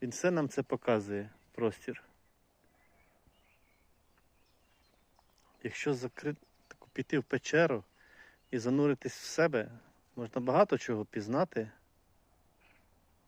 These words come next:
але ізолюєш себе від, від цього життя.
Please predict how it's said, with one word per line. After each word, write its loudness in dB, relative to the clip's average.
але 2
ізолюєш 2
себе 2
від, 2
від -12
цього 2
життя. 0